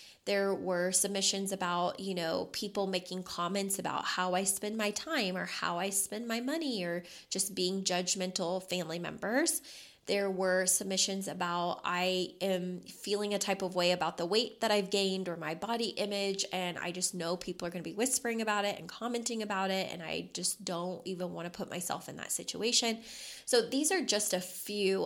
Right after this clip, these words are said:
of the submissions that I received for why people don't always wanna attend their holiday events with family, with friends, et cetera. And so getting clear on your reason why is important just for your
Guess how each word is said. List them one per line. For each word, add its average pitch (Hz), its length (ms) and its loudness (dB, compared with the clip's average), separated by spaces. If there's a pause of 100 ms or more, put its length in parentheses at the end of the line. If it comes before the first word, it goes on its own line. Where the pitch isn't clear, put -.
(120)
of 190 220 2
the 185 80 0
submissions 165 960 2
that 165 560 -2 (180)
I 170 600 0
received 190 600 2
for 180 240 0
why 180 440 0
people 175 680 -2 (360)
don't 240 360 0
always 196 380 2
wanna 190 300 -2
attend 196 840 -2
their 190 200 0
holiday 180 540 0
events 180 500 0
with 175 140 -6
family, 180 440 -4
with 175 120 -4
friends, 160 460 -4
et - 120 -8
cetera. - 520 0 (640)
And 196 160 -4
so 196 300 4 (760)
getting 285 260 2
clear 247 400 4
on 190 200 2
your 233 120 6
reason 208 460 2
why 175 260 4
is 196 260 4
important 190 480 0
just 190 280 2
for 240 100 -2
your 220 240 0